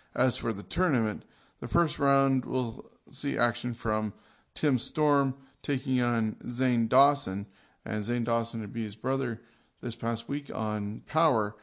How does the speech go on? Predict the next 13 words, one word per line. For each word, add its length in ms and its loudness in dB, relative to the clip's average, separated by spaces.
to 320 -2
earn 260 0
that 180 0
spot. 480 -2
However, 360 4
at 100 0
the 60 -6
same 240 2
time, 260 0
there's 200 2
still 380 0
three 340 -4
places 560 -2